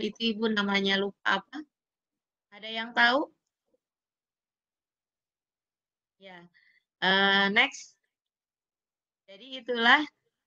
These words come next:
teknologi komunikasi yang berkembang. Nah, ini,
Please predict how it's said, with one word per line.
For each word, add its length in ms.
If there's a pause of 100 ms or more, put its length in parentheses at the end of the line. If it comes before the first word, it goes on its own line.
(220)
teknologi 760
komunikasi 880
yang 160
berkembang. 1080 (1300)
Nah, 200 (160)
ini, 320